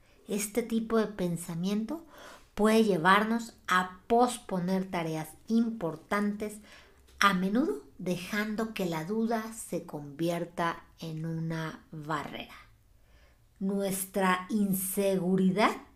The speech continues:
muchas veces sobre nuestra habilidad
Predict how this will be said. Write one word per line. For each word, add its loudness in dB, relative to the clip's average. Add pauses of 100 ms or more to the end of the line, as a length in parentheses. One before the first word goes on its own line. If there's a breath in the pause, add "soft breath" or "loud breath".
(180)
muchas -2
veces -4 (680)
sobre 0
nuestra -4
habilidad -2